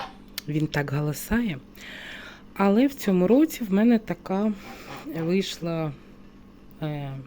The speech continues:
біда, ситуація, що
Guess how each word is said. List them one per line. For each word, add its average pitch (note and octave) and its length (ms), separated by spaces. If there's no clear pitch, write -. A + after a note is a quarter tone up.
біда, D#3 360
ситуація, G3+ 680
що A#3+ 720